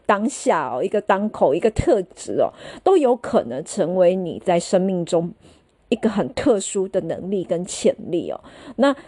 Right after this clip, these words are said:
这样子的一个潜力，不一定来自于你自己的发现，有时候可能只是你朋友哦，就是一，一两句的那种给你的一些 comment，一个评价。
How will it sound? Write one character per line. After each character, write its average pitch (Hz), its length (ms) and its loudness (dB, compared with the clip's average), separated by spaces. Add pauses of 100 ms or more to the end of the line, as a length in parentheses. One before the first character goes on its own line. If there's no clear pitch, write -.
这 415 140 2
样 349 100 2
子 220 140 -8
的 170 100 0
一 180 60 0
个 214 100 0
潜 165 380 -4
力， 180 320 0 (380)
不 285 240 4
一 170 180 -6
定 165 420 -2
来 160 200 2
自 208 240 -2
于 175 180 4
你 170 140 -2
自 202 240 -4
己 - 320 -10 (320)
的 165 100 2
发 185 320 2
现， - 320 0 (320)
有 214 160 2
时 254 160 0
候 311 80 4
可 214 220 -8
能 165 180 -8
只 - 160 -10
是 170 480 0
你 180 140 -4
朋 196 320 0
友 208 140 6
哦， 67 400 -6
就 190 140 -2
是 165 400 0 (200)
一， 233 140 0 (180)
一 294 80 4
两 - 240 0
句 190 300 -2
的 127 160 -4
那 165 220 -4
种 113 260 -2 (240)
给 208 140 4
你 233 180 2
的 156 80 -2
一 165 80 0
些 185 200 0
comment， 180 460 0
一 - 160 -16
个 - 80 0
评 - 280 -8
价。 147 220 0